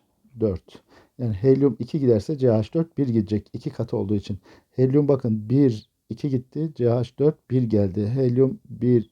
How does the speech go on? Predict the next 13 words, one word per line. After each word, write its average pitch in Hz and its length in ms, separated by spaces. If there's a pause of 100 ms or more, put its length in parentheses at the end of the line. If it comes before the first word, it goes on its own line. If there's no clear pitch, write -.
(140)
iki 123 220
gitti. 131 360
C 120 140
H 120 260
dört - 240
bir 131 120
geldi. 135 480 (560)
Ve 117 120
ne 127 40
yaptılar? 123 560 (600)
E 127 180
noktasında 104 800
buluştular. 107 600